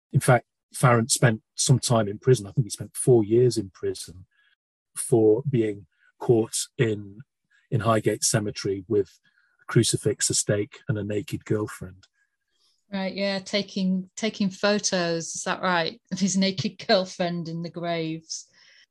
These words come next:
Speaker 2: And he's, um, he's sadly died, hasn't he, since?
Speaker 1: He died in twenty nineteen, I think. And, but the, the, the rivalry between Manchester and Farrant,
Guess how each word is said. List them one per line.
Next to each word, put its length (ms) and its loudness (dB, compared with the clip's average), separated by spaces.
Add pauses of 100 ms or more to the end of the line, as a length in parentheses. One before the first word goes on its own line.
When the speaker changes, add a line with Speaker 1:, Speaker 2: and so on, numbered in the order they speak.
(160)
Speaker 2:
And 160 -2
he's, 340 -2
um, 340 -2
he's 260 -6
sadly 680 -4 (600)
died, 360 -4
hasn't 320 -4
he, 80 -8
since? 800 -8 (680)
Speaker 1:
He 200 6
died 200 4
in 100 4
twenty 760 4 (300)
nineteen, 680 2
I 80 2
think. 260 -2
And, 220 -2
but 180 0
the, 200 2 (560)
the, 320 2
the 140 2
rivalry 580 2
between 440 -4
Manchester 560 -4
and 140 -6
Farrant, 480 0